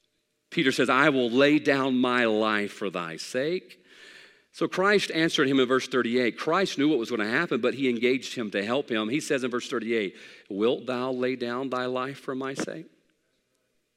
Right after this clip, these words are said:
Wilt thou? Christ showing him the second reason he would not follow now. Number two, notice the cost of commitment.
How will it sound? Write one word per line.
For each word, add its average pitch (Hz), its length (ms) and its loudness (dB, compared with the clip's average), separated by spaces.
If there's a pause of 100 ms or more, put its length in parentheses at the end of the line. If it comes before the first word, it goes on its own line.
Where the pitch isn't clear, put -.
(440)
Wilt 110 180 -4
thou? 120 320 -8 (560)
Christ 113 340 -4
showing 113 280 -2
him 101 100 -2
the 95 60 -2
second - 500 -6
reason 92 340 -6
he 95 140 -12
would 90 160 -8
not 87 240 -10
follow 87 320 -6
now. 85 220 -10
Number 95 200 -6
two, 113 360 -6 (280)
notice 110 220 -6
the - 80 -6
cost - 440 -8
of 95 120 -14
commitment. - 640 -16